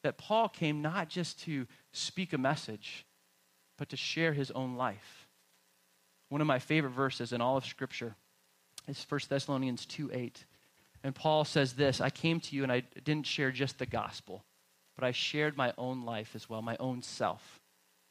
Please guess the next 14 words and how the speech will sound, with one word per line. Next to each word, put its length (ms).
Paul 260
opened 340
up 100
his 160
life. 480
It 80
wasn't 300
about 220
just 200
sharing 720
the 80
message 400
of 100
Jesus. 600